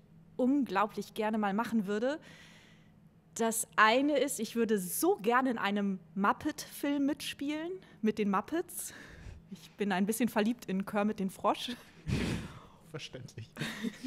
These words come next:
Speaker 1: Und, ähm, eine Rolle bei den drei Fragezeichen, das wär auch mal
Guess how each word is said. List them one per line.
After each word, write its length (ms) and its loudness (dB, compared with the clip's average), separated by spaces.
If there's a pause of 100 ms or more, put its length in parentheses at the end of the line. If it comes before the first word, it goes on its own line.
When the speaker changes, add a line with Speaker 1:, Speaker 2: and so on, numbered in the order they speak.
(200)
Speaker 1:
Und, 500 6
ähm, 540 6 (680)
eine 680 6
Rolle 560 4
bei 200 4
den 220 -2
drei 220 0
Fragezeichen, 760 -2
das 240 -6
wär 140 -2
auch 140 -2
mal 200 -4